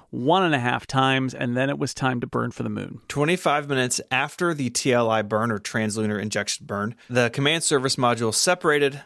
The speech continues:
Speaker 2: swung around to pick up the Lem. So, uh, Charlie Brown went back for his friend Snoopy.
Speaker 1: Yep, pull, pull Snoopy out of the can.
Speaker 2: That's
Speaker 1: Mm-hmm.
Speaker 2: great. <laughs> Uh, the docking was shown live on television in color, making Apollo ten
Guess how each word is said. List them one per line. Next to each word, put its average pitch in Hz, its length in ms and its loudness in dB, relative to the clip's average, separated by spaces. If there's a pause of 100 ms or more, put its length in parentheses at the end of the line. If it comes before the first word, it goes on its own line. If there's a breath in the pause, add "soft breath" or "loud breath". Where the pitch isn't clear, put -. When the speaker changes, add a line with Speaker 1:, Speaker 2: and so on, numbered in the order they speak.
Speaker 2:
swung 151 400 0
around 127 320 2
to 117 80 -2
pick - 240 -6
up 113 160 -2
the 107 100 -4
Lem. 107 520 0
So, 98 420 -6
uh, 101 320 -8
Charlie 123 300 0
Brown 113 300 0
went 107 120 -4
back 110 180 -2
for - 120 -4
his 107 100 0
friend 107 240 -4
Snoopy. 110 320 -2
Speaker 1:
Yep, 120 220 -2
pull, 135 240 2
pull 143 320 0
Snoopy 156 340 2
out 147 120 4
of 151 60 -2
the 156 60 -4
can. 135 460 0
Speaker 2:
That's 135 200 -4
Speaker 1:
Mm-hmm. 156 60 -2
Speaker 2:
great. 120 480 0 (160)
<laughs> - 240 -20
Uh, 131 160 4
the 147 140 0
docking 180 540 0
was 147 140 2
shown 143 340 2
live 151 680 2 (100)
on 151 220 4
television 131 640 0 (140)
in 190 320 4 (100)
color, 127 500 -2 (320 loud breath)
making 131 260 0
Apollo 139 440 2
ten 135 460 -2